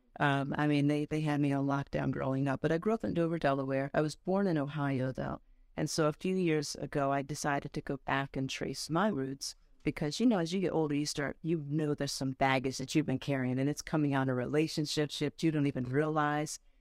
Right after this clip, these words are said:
Um, I had this wall around me where I just really wouldn't let people get too close, but I wanted to help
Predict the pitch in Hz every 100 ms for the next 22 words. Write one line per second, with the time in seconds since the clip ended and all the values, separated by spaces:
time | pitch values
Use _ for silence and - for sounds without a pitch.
0 | - - 143 139 143 151 147 - 143 147
1 | 147 160 160 160 151 147 147 147 143 139
2 | 139 - 147 - 151 151 143 151 151 143
3 | 143 - 160 - 143 151 - - - 220
4 | 226 - 120 117 - - - - 151 143
5 | _ _ _ - 151 156 151 147 - 139
6 | 131 208 202 -